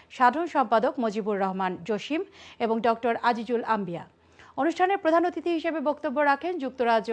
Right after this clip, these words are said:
আওয়ামী লীগের সিনিয়র সহসভাপতি আলহাজ জালালউদ্দিন। প্রধান বক্তা ছিলেন বীর মুক্তিযোদ্ধা দেওয়ান গৌস সুলতান। এছাড়াও বক্তব্য রাখেন ডক্টর কাজী মোখলিসুর রহমান মুকুল, বীর মুক্তিযোদ্ধা ফয়জুর রহমান খান, যুক্তরাজ্য আওয়ামী লীগের সাংগঠনিক সম্পাদক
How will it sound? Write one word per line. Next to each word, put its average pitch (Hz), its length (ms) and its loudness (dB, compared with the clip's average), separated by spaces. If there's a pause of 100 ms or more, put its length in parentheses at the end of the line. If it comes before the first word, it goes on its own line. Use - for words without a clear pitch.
(140)
আওয়ামী 269 340 2
লীগের 277 320 0 (400)
সিনিয়র 339 300 0
সহসভাপতি 208 760 0 (260)
আলহাজ 220 360 4 (100)
জালালউদ্দিন। 175 600 2 (460)
প্রধান 254 260 2
বক্তা 220 260 2
ছিলেন 262 340 -2
বীর 240 160 -2
মুক্তিযোদ্ধা 214 600 -4
দেওয়ান 190 420 -2
গৌস 240 300 2 (100)
সুলতান। 156 400 -6 (340)
এছাড়াও 220 340 0
বক্তব্য 220 380 -2
রাখেন 262 360 2 (320)
ডক্টর 254 360 2
কাজী 254 360 4
মোখলিসুর 226 500 -4
রহমান 185 340 -2
মুকুল, 220 400 2 (340)
বীর 330 160 2
মুক্তিযোদ্ধা 285 680 2
ফয়জুর 247 340 4
রহমান 190 320 -2
খান, 214 340 0 (340)
যুক্তরাজ্য 302 480 4
আওয়ামী 262 480 6
লীগের 320 260 0
সাংগঠনিক 262 640 -2
সম্পাদক 180 460 -2